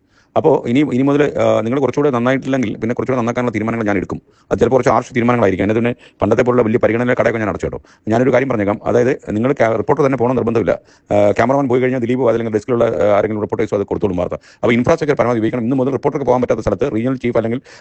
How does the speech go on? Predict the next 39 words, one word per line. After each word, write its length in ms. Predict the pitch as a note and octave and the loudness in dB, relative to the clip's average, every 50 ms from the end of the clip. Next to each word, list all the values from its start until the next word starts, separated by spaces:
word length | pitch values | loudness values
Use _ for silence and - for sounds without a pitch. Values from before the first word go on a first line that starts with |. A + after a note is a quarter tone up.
| _ - | _ 0
ആ, 200 | G#2 A2+ A2 G#2+ G#2+ - A2 | 2 2 2 2 2 0 0
ഹെഡ് 160 | A2+ A#2 C#3 | 0 2 2
ആരാണെന്ന് 260 | C3 B2 A#2+ A#2 A2+ | 2 2 0 -2 -4
വെച്ചാൽ 180 | G#2 A#2+ A#2 - | -4 -4 -4 -4
അവർ 160 | G2 A2 A#2+ | -4 -4 -4
ഷെഡ്യൂൾ 240 | - A2+ G2+ A#2 A#2+ | -4 -4 -2 0 0
ചെയ്ത് 160 | A#2 G2 G2 | 0 0 0
വിടുക. 120 | G2 G#2+ | 0 0
അതുപോലെ 180 | C3 A#2 A2+ B2+ | 0 0 0 0
തിരുവനന്തപുരത്ത് 400 | - A2 B2 B2+ C#3 B2+ - - - _ - - - | -2 0 0 0 0 0 -2 -4 -10 _ -16 -6 -2
ഇമ്മീഡിയറ്റ് 320 | - A#2 C#3 C#3+ D3+ B2+ | 0 2 4 2 4 2
ആയിട്ട് 120 | C3+ A#2+ A#2 | 2 2 2
തന്നെ, 160 | G#2+ A2+ C3+ - _ - _ - B2 | 0 0 -4 -6 _ -20 _ -4 -2
ആ, 200 | A2 A2+ A#2 A2 | 0 0 0 0
ഷബീദ് 240 | F#2+ A2+ A#2+ C#3 | 0 0 2 4
റാവുത്തർ 200 | C#3+ C#3+ C3 C3 | 2 2 2 2
ബ്യൂറോ 160 | A#2 A#2 A#2+ B2+ | 0 0 0 0
ചീഫ് 200 | - C3 A2+ C3 | 0 0 -2 0
അതിന് 180 | C3+ B2 A#2 | -2 -2 -2
തൊട്ട് 160 | A#2+ A2 - | -2 0 2
താഴെ, 320 | B2 A#2+ A#2 A2 - - A2 | 4 4 4 2 0 0 0
ആ, 60 | G#2 | 2
ഓട്ടോമാറ്റിക് 440 | G#2 A#2+ - C#3+ C#3 C3+ C3 A#2+ A2 | 2 2 2 2 0 0 -2 0 0
ലെവലിൽ 280 | A2 A2 A2 G2 F#2+ - _ - - - - | 2 2 2 0 0 -2 _ -20 -20 -14 -6
ശ്രീകാന്തിനെ 360 | - - A#2 C3 B2+ B2+ B2+ | -2 2 2 2 2 2 0
കൂടെ 100 | A#2+ C3 | 2 0
വയ്ക്കുകയാണ്. 300 | G#2 - - F#2+ D#2+ - - _ - - | 0 0 0 -2 -4 -4 -8 _ -6 -2
ആ, 340 | G2+ G2+ G2 - - - - | 0 0 0 0 0 0 -2
ആദ്യം, 240 | A#2 A#2 C#3+ D3+ C3+ | 0 0 -2 -2 -2
ആ, 40 | G2+ | -2
in 200 | A2 A2 A2+ B2 | -2 0 0 2
case, 520 | C#3+ D3+ D#3+ - - - - _ - A#2+ | 2 0 0 -2 -10 -20 -20 _ -2 0
ആ, 340 | A2 A2+ A2+ A2+ A2+ A2+ A2 | 2 2 4 2 2 0 0
ഷബീദ് 260 | G2 B2 A#2 C#3 D3+ | 0 0 0 2 2
റാവുത്തർ 180 | D3 D3 C#3+ C#3 | 2 2 0 0
എങ്ങോട്ട് 260 | B2 C3 D#3 D#3 D3 | 0 0 0 0 0
നീങ്ങിയാലും 260 | B2+ B2 B2 A#2+ C#3 | -2 0 0 -2 -4
ശ്രീകാന്തിനായിരിക്കും 560 | - - A2 A2+ A#2 A2+ G#2+ G#2+ - G#2 G2+ F#2 | -4 -4 -4 -2 -2 -2 -2 -2 -4 -6 -4 -2
ചാർജ്. 220 | - F2+ E2+ | 0 0 -2